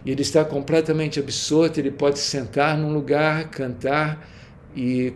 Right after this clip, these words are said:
com seu canto ele pode iluminar todo o universo. Então assim ele muitas vezes não viaja. E assim o Paramahansa aceita a posição do terceiro asha, Parivrajacacharya, para iluminar esse mundo.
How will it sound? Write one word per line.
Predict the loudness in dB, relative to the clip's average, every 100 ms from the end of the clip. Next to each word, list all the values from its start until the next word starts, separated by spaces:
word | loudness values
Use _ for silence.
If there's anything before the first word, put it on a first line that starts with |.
| 2
com | 4
seu | 6 4 4
canto | 0 -2 0 0
ele | 0
pode | 2 0 0
iluminar | -4 -4 -4 -6 -6
todo | -4 -4
o |
universo. | -4 -4 -2 -4 -4 -6 -8 -14 -20 -20 -18 -18 -18
Então | -8 -4
assim | -2 0 2
ele | 4 6 6 6
muitas | 4 -4 -2 -2 0
vezes | 2 2 0 -4
não | -4 -2
viaja. | 0 0 -2 -8 -12 -18 -20 -20 -20 -20 -12
E | -8
assim | -4 2 4
o | 4
Paramahansa | 4 4 4 2 0 0 -2
aceita | -4 -2 0 6 6 6 0
a |
posição | 2 0 0 -4 -4 -4 -4
do |
terceiro | -6 -6 -6 -4 -2 0
asha, | 0 0 -2 -8 -10 -16 -20 -4
Parivrajacacharya, | 4 6 6 4 4 2 0 0 4 6 6
para | 4 0 0
iluminar | 0 -2 -4 -2 0 -2 -6 -12 -20 -20 -8
esse | -4 -2 -4
mundo. | -4 -4 -4